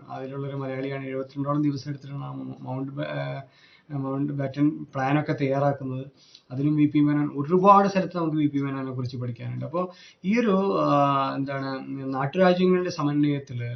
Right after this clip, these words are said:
ആഹ്, സഹായിയായിട്ട് വന്ന മലയാളി, സർദാർ വല്ലഭായ് പട്ടേലിന് സഹായിയായിട്ട് വന്ന മലയാളി ആരെന്ന് ചോദിച്ചത് വി പി മേനോനാണ്.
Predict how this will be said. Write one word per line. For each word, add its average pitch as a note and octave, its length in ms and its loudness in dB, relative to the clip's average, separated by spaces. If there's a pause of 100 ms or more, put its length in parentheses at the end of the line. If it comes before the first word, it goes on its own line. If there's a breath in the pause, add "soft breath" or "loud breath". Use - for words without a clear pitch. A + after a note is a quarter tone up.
(460 soft breath)
ആഹ്, B2+ 420 -4 (100)
സഹായിയായിട്ട് D#3+ 600 4
വന്ന D#3 180 0
മലയാളി, C3+ 560 -2 (120)
സർദാർ B2+ 320 -4
വല്ലഭായ് C#3+ 340 0
പട്ടേലിന് C#3+ 460 -6
സഹായിയായിട്ട് D#3+ 680 -2
വന്ന D3+ 200 0
മലയാളി C3+ 320 -2
ആരെന്ന് C3 260 -6
ചോദിച്ചത് C3 280 -8
വി B2 240 -4
പി C#3 80 -4
മേനോനാണ്. D3 540 -6